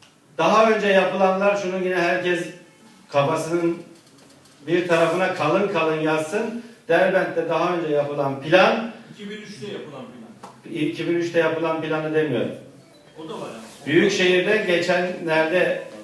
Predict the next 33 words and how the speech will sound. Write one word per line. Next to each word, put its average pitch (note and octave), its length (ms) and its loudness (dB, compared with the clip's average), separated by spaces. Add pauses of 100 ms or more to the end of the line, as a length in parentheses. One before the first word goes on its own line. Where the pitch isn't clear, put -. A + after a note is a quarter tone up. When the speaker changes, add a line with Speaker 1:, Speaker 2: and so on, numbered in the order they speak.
(120)
Speaker 1:
geçen E3 400 2
plandan E3 500 0
bahsediyorum, C3+ 720 0
onaylanan C3+ 540 0
plandan C#3 480 -2
bahsediyorum. C3 640 -4 (340)
O F#3 440 4 (260)
kentsel G3+ 580 4
dönüşüm G3 340 0
planı G3+ 320 0
ya G3 140 2
da G3 60 2
yerinden G3 460 2 (100)
dönüşüm F#3+ 300 -4
planı F#3+ 320 4
ya F#3+ 100 4
da F#3+ 200 4
afet G#3+ 320 4
riski G3+ 320 -4
altındaki F#3+ 720 -2 (200)
alanların G3 640 4
dönüşümüyle G3+ 560 0
ilgili G3 340 0
bir G3 120 -2
plan G3+ 380 0
değildi. G3 460 2 (880)
O G#3+ 200 4
plan G#3+ 360 2
sadece A3 380 4
bir G#3 200 2
imar G#3+ 320 4
plan G#3 280 0
tadilatıydı. F#3+ 840 4